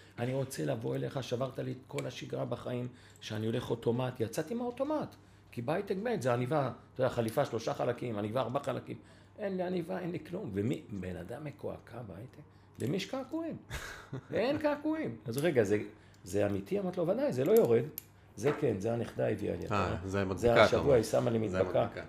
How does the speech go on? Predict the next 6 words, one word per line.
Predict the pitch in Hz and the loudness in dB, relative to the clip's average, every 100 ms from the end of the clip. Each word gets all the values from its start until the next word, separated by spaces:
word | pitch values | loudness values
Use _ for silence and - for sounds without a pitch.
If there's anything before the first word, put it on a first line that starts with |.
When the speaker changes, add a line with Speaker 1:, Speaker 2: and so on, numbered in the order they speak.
| - | -4
Speaker 1:
אמרה, | 104 127 123 - - - - | 0 2 0 -4 -16 -20 -18
סבא, | - - 131 143 135 | -12 0 4 4 2
סבא | - 120 120 | 0 0 2
נמר, | 120 120 156 110 - - | 2 2 0 -2 -8 -18
זה | - 104 139 | -6 0 2
לשבוע | 135 - 110 107 175 | 2 0 0 2 2